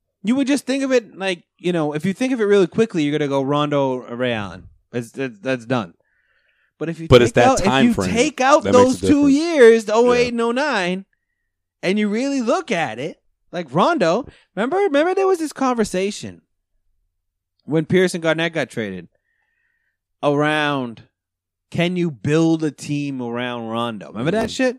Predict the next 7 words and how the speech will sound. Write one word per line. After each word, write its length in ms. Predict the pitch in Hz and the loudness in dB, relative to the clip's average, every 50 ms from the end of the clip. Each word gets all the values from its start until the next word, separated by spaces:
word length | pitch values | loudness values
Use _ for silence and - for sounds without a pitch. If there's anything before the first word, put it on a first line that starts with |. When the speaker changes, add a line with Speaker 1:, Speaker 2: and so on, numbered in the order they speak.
| _ _ _ _ - | _ _ _ _ -20
Speaker 2:
Mm-hmm. 220 | - - 165 - 170 - _ _ _ _ _ _ - | -20 -20 -20 -20 -20 -20 _ _ _ _ _ _ -4
Speaker 1:
That 320 | 139 165 208 190 - - 127 | -2 0 0 -2 -4 -2 0
dominated 560 | 156 156 160 160 165 160 165 165 165 170 160 | 2 4 4 2 0 0 0 0 0 2 2
airwaves 360 | 156 160 170 170 170 165 160 | 2 4 4 4 4 2 0
for 80 | - 165 | 0 0
a 60 | 156 | 2
while. 340 | 143 160 220 262 - - | 4 4 2 2 0 -8